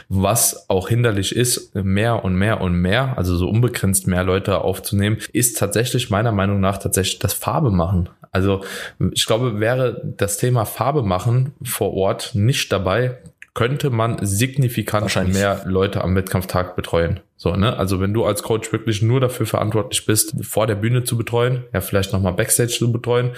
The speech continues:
Speaker 1: dann wäre das auch mit mehr möglich. Aber auch gerade, wenn du halt eben sagst, okay, du willst halt eben mit jedem auch nochmal Backstage, da hast du halt eben bei gewissen Athleten einfach auch Überschneidungen als Coach, ne, wo du dann halt nicht mehr direkt,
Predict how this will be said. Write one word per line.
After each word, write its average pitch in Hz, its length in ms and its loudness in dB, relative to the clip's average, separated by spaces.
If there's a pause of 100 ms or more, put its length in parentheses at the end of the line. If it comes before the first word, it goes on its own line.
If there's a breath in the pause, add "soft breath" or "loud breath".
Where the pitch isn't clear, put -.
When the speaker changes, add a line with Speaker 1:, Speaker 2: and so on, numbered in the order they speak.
(100)
Speaker 1:
dann 98 440 0
wäre 101 160 2
das 110 160 -2
auch - 220 -4
mit 107 160 0
mehr 117 400 0
möglich. 127 560 0
Aber 98 240 0
auch 98 220 -4
gerade, 101 320 0
wenn 98 120 2
du 101 120 2
halt 92 100 2
eben 92 180 2
sagst, 92 240 0
okay, 95 200 2
du 92 100 2
willst 98 180 0
halt 90 80 0
eben 92 160 2
mit 87 140 2
jedem 95 240 2
auch 87 60 0
nochmal 90 200 2
Backstage, 107 460 0 (340 loud breath)
da 92 120 2
hast 110 180 0
du 104 60 2
halt 95 100 2
eben 92 220 0
bei 92 460 0
gewissen 92 340 2
Athleten 95 400 0
einfach 85 240 0
auch 90 260 0
Überschneidungen 90 800 0
als - 260 0
Coach, 98 380 -2
ne, 95 180 2
wo 92 80 2
du 87 120 0
dann 87 180 2
halt 87 240 -2
nicht 95 240 0
mehr 92 180 2
direkt, 95 600 -2